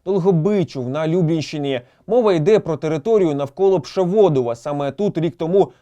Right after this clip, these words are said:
вибухнула інша ракета, яка нібито виявилась українською. Це село розташоване лише за сім кілометрів від кордону з Україною. Тоді загинуло двоє польських фермерів.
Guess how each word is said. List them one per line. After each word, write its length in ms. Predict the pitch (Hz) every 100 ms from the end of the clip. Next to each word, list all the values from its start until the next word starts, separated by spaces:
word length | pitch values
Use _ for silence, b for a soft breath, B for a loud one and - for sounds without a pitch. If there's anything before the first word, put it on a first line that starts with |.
| B
вибухнула 540 | 151 226 190 180 170
інша 320 | 185 202 - 143
ракета, 380 | 135 185 196
яка 220 | 151 135 147
нібито 480 | 175 170 - 160 - B
виявилась 520 | 165 214 175 151 139
українською. 760 | 147 170 175 151 - 147 139 117 b b
Це 160 | 240
село 300 | 220 226 247
розташоване 600 | 208 - 170 - 202 170 151
лише 320 | 151 - 190
за 160 | 156
сім 320 | 160 - 214 208
кілометрів 580 | 196 180 180 147 127
від 140 | 123 127
кордону 480 | 151 147 175 165 151
з 60 |
Україною. 640 | 147 175 170 147 143 139 - b
Тоді 200 | - 226
загинуло 440 | 208 156 170 175 156
двоє 400 | 135 139 185 170
польських 460 | - 160 127 160
фермерів. 520 | - 170 139 135 135